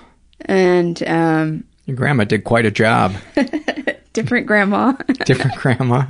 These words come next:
Speaker 2: Okay.
Speaker 1: Um,
Speaker 2: Of course, not the one that died from cancer.
Speaker 1: <laughs> No.
Speaker 2: The one who was
Speaker 1: Nope,
Speaker 2: dec-,
Speaker 1: the one that's
Speaker 2: decent. She's
Speaker 1: <laughs>
Speaker 2: gotta go.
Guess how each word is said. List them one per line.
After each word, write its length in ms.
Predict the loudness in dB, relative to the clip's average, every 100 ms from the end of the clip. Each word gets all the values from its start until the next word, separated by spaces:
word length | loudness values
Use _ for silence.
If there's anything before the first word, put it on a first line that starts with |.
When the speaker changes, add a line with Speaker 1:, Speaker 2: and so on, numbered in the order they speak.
| -4 -4
Speaker 2:
Okay. 420 | -2 -2 -2 -6 _ -18 -16 -18 -20 -14
Speaker 1:
Um, 400 | -4 0 0 -2 -6 -8 -6
Speaker 2:
Of 140 | -6 -2
course, 420 | 2 2 2 -2 0
not 240 | 0 2
the 80 | 2
one 160 | 4 4
that 100 | 2
died 220 | 2 0
from 140 | -2
cancer. 520 | -2 -2 -2 -2 -2 -4 _ _
Speaker 1:
<laughs> 140 | -8 -8 -10 -14 -18 -10 -6 -6 -6 -6
No. 140 | -4
Speaker 2:
The 60 | -2
one 200 | 0 2
who 80 | 2
was 280 | 2 0 0
Speaker 1:
Nope, 120 | 2
Speaker 2:
dec-, 160 | 2
Speaker 1:
the 80 | 2
one 60 | 0
that's 80 | 2
Speaker 2:
decent. 500 | 4 4 2 0 -2
She's 260 | 0 0
Speaker 1:
<laughs> 100 | 2
Speaker 2:
gotta 160 | 2 0
go. 420 | 0 2 2 0